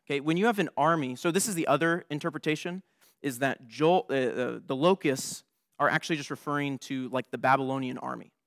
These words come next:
These are the people who will push the date forward a little bit, say he's writing around the sixth century, is that actually the locust is symbolic for a, a human army, okay? Well, when you have a human army that comes into the land,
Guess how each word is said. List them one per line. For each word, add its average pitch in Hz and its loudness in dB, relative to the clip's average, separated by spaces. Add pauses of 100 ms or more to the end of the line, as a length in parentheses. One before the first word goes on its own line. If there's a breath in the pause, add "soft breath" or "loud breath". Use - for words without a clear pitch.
(440)
These 139 -4
are 156 -6
the 151 -6
people 151 -2
who 139 -2
will 127 -4 (320)
push - -4
the 143 -8
date 131 -2 (440)
forward 165 4
a 135 0
little 123 -4
bit, 120 -4
say 131 -2
he's 120 -4
writing 127 -2
around 127 -4
the 120 -8
sixth - -6
century, 127 -6
is 127 -4
that 127 -4 (400 loud breath)
actually 208 -2
the 151 2
locust 143 2
is 127 -8
symbolic 135 2
for 135 -6
a, 123 -4 (120)
a 127 -4
human 160 -2
army, 131 -6 (380)
okay? 135 -10 (1000)
Well, 160 6
when 175 2
you 220 6
have 220 4
a 185 4
human 196 0
army 160 4
that - -4
comes 165 0
into 156 -2
the 131 0
land, 131 -2